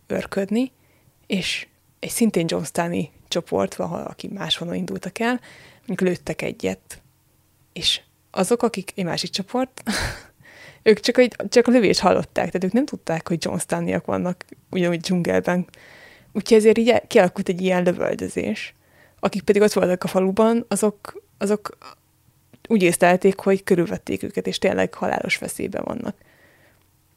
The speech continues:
És akkor ilyenkor Jones előadta azt, hogy ő akkor most megpróbálja őket megvédeni. Ö, egy idővel nyilván abban maradt a, a fegyverropogás, úgyhogy, ö, közölt egy, hát ismét sikerült megmenteni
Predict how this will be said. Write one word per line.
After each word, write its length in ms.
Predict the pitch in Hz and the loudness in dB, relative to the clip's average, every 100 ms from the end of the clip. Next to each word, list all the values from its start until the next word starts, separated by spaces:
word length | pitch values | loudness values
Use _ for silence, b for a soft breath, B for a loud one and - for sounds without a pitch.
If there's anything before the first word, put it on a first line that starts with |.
| - | -6
És 80 | - | -4
akkor 180 | 208 233 | 4 4
ilyenkor 300 | 220 220 208 | 6 6 4
Jones 260 | 208 196 | 4 2
előadta 400 | 185 180 175 - | 2 2 0 -2
azt, 160 | 190 - | -2 -2
hogy 140 | 175 | -4
ő 80 | 180 | -4
akkor 180 | - - | -6 -6
most 160 | 190 - | -8 -6
megpróbálja 340 | 196 185 - | -6 -4 -4
őket 220 | - - | -4 -2
megvédeni. 680 | 277 262 208 202 196 202 196 b b b b b _ _ _ _ | 4 4 4 0 0 0 -4 b b b b b _ _ _ _
Ö, 160 | 190 180 | 2 2
egy 160 | 180 | 2
idővel 300 | 190 190 180 | 4 4 4
nyilván 280 | 180 175 175 | 2 0 -2
abban 220 | 170 170 | -2 -2
maradt 340 | 185 180 - 170 | -2 -4 -4 -2
a, 240 | 185 170 b b b b b b - | -2 -4 b b b b b b -6
a 480 | 180 175 190 190 | -2 0 0 -2
fegyverropogás, 840 | - 226 196 202 190 196 185 180 - | 0 0 6 4 4 2 2 0 -2
úgyhogy, 380 | 185 - 175 - B B B B _ | -6 -8 -8 -10 B B B B _
ö, 200 | 180 180 | -4 -2
közölt 360 | 175 196 180 185 | 0 0 0 0
egy, 260 | 196 - - | -4 -8 -2
hát 200 | 190 - | -2 0
ismét 320 | 180 - 175 | -2 -2 -4
sikerült 380 | - 185 175 170 | -4 -4 -4 -4
megmenteni 640 | 175 185 175 180 180 190 | -4 -6 -6 -6 -6 -6